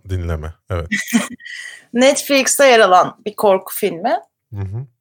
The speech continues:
Speaker 2: Yani ortalama bir işti. Hani ne iyi ne kötü. Üzerinde hani çok konuşulacak bir şey değil zaten. Yani Netflix'in zaten ben, e, her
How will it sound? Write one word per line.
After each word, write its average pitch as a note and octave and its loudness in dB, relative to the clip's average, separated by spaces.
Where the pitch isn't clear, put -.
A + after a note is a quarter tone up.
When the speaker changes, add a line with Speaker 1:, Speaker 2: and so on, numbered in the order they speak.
Speaker 2:
Yani D#4 4
ortalama G#4 4
bir C#4 -6
işti. - -6
Hani C4+ 0
ne C4 2
iyi A3 0
ne B3 2
kötü. G3 -6
Üzerinde B3+ 0
hani B3+ 2
çok - -6
konuşulacak A#3+ -2
bir G3+ -8
şey - -4
değil G#3+ 2
zaten. - -6
Yani G3 0
Netflix'in B3 0
zaten B3+ 2
ben, A#3+ 2
e, G3 4
her C4 -2